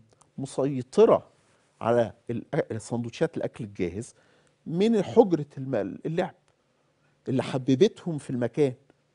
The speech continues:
مش عشان الأكل، لا، عشان المتعة، عشان المرح.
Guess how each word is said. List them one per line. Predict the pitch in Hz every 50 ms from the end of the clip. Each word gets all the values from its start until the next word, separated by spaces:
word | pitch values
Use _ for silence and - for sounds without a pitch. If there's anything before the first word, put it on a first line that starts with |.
| _ -
مش | 127 - 135
عشان | 131 120 - 160 185 220 226
الأكل، | 180 - - - - - - - - - - _ _ _ _ _ _ _ _ _ _ _ _ _ _ _ _ _ _ _ _ _ _ _ _ _ _ _ _ _ _ _ _ _ _ -
لا، | 110 180 - - - _ -
عشان | - 107 - - 143 143
المتعة، | 135 120 131 151 170 - - - - - _ _ _ _ _ _ _ _ _ _ _ _ _ _ _ _ _ _ _ -
عشان | - - 143 131 131
المرح. | 117 107 113 127 135 131 101 - 95 85 - _